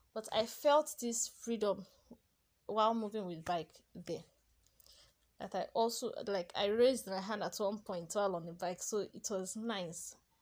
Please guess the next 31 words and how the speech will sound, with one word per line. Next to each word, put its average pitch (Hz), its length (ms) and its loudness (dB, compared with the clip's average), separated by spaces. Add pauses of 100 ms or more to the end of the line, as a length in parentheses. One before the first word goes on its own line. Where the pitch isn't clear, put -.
(1040)
But 202 300 0
at 208 120 2
the 214 40 -6
same 262 300 0
time, 214 240 -6
this 233 320 -6 (100)
pollution 208 500 -4 (1160)
need 220 220 -4
to 202 60 -6
be 180 320 -10 (280)
discussed. - 640 -2
Somebody 226 360 2
need 214 200 -2
to - 80 -14
do 196 140 -10
something 185 420 -8
about 151 440 -6
it. - 240 -16 (500)
So 262 220 8
while 294 220 10
we 247 100 -2 (120)
were 180 80 0
leaving, 190 420 -6 (2000)
the, 208 460 -2
um, 185 420 -2 (1900)
I 220 100 0
did 233 160 -2
notice 285 380 4
the 190 80 -8
same 196 300 -2
thing. 180 260 -10